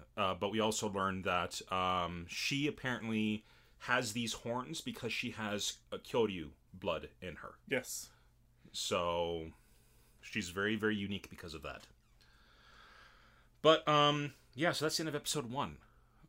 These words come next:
Speaker 1: Um, episode two, we've already kind of covered a lot of it just here and there. Um, it, there's, there's flashbacks, uh, to when they were kids. Um,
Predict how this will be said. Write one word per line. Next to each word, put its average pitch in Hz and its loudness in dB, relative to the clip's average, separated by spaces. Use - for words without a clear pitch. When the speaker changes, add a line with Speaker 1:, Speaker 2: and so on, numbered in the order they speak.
Speaker 1:
Um, 110 4
episode 151 2
two, 151 0
we've 120 0
already 123 4
kind 123 -6
of 110 -6
covered 117 -2
a 92 -6
lot 95 2
of 92 -2
it 90 -4
just 101 -4
here 101 -4
and 90 -6
there. 92 0
Um, 92 -2
it, 92 -8
there's, 95 0
there's 87 -4
flashbacks, - 4
uh, 104 4
to - -10
when 98 -2
they 90 -2
were 80 -2
kids. - 0
Um, 95 0